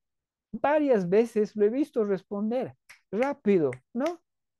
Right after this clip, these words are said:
Eh, ese tipo de respuestas, eh, que demuestran astucia, ¿no? "Ah, pero ¿quién eres tú para decirme esto? Ah, pero si tú", ¿no? En otras palabras, el,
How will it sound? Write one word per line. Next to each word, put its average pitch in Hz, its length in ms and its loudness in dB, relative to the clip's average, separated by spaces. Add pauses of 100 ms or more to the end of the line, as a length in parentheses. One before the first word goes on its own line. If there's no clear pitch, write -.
(800)
Eh, 175 680 4
ese 214 220 -2
tipo 220 300 2
de 190 100 2
respuestas, 202 760 -4
eh, 147 720 0
que 190 120 0
demuestran 247 460 -2
astucia, 214 580 -6
¿no? 320 180 -4
"Ah, 294 240 -4
pero 254 180 2
¿quién 277 200 -4
eres 254 200 -2
tú 220 140 -8
para 214 180 0
decirme 247 520 -6
esto? 226 260 -4
Ah, 320 280 -2
pero 190 200 0
si 202 160 -6
tú", 285 260 -2 (400)
¿no? 240 220 -4
En 220 80 0
otras 240 200 4
palabras, 214 460 6
el, 170 400 -6